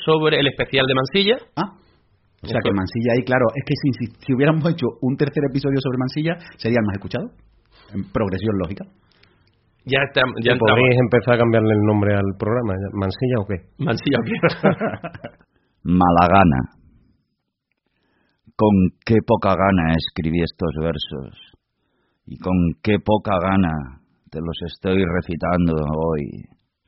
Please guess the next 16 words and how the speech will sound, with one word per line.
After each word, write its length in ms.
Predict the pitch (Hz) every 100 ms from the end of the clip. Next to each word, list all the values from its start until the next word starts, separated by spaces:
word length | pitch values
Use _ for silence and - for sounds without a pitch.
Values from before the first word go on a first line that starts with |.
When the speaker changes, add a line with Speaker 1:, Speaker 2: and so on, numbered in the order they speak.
| _ _ _ _ _
Speaker 4:
Ahora. 640 | 71 82 90 87 71 50 - _ _ _ _ _ _ -
Y 160 | - 78
con 140 | 92 92 87 - _ -
qué 160 | 117 110
mala 380 | 104 107 110 98
gana 600 | 90 107 101 87 73 69 _ _
te 120 | 80
los 140 | 80 87
recitaré 580 | 80 85 92 85 85 92
mañana. 680 | 90 85 85 87 73 67 - _ _ _ _ _ _ _
Sin 360 | - 73 78 73
gana, 320 | 87 90 78 67 62 - - _ -
a 180 | 69
desgana, 1160 | 76 80 73 82 90 95 78 69 - - _ _ _ -
con 180 | 82 78 73 71 71
mala 280 | 76 85 85